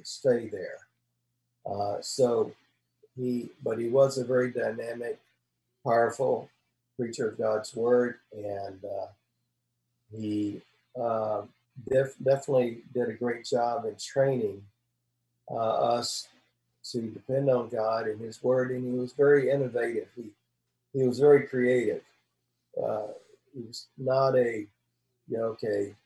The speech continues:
this is the way we've gotta do it." There were a lot of things that we were trying and experimenting with, uh,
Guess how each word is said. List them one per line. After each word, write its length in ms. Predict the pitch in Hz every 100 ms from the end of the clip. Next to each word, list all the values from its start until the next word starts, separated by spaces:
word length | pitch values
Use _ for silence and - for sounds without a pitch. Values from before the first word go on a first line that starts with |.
| _ _ _ _
this 200 | 120 -
is 120 | 110
the 100 | 113
way 200 | 107 107
we've 240 | 107 107 104
gotta 260 | 104 98 101
do 160 | 110
it." 120 | 98 - _
There 120 | 113 104
were 200 | 101 101
a 40 |
lot 300 | 113 120 113
of 180 | 107 - _ _ _ _
things 300 | 156 147 131
that 200 | 139 -
we 160 | 135 127
were 180 | 113 -
trying 560 | - 156 151 143 127 113
and 80 | 104
experimenting 840 | - - - 151 147 139 123 107 101
with, 320 | 104 98 101 _ _ _ _ _ _ _ -
uh, 440 | 110 107 104 98